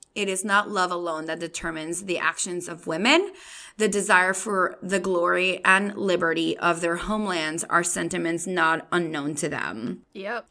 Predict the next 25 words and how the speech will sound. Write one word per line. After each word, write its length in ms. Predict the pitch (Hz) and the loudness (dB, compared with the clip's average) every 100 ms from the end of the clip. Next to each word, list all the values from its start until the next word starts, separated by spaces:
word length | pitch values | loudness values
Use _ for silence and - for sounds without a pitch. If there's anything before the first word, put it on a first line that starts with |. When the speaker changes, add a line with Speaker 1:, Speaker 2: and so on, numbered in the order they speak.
| - | -2
Speaker 1:
I 60 | |
think 140 | 220 254 | 0 2
it's 80 | |
a 60 | 330 | 2
great 240 | 240 240 | 4 2
quote 260 | 240 240 240 | 2 0 0
because 360 | 220 - 180 190 | -2 0 0 0
I 80 | |
think 340 | 185 226 226 208 | -4 -4 -4 -6
we 560 | - 240 233 233 - _ - | -4 -2 -2 -4 -10 _ -10
sort 240 | - 233 | 0 0
of 80 | 214 | 0
tend 200 | 214 214 | -4 -4
to 40 | 214 | -6
put 220 | 214 208 | -2 -2
patriotism 640 | 196 175 208 202 214 233 | -2 -2 -2 -2 -4 -4
with 160 | 208 208 | -4 -4
men 340 | 170 160 302 359 - - | -4 0 -2 -4 -6 -4
and 140 | 208 | 0
not 260 | 180 180 170 | 2 0 -2
women. 540 | 170 139 104 98 220 - - - - - | -4 -2 -4 -8 -10 -12 -20 -20 -10 -2
And 160 | 190 185 | 0 2
so 60 | 208 190 190 | 4 4 4
I 20 | |
think 340 | 185 240 233 | 2 2 2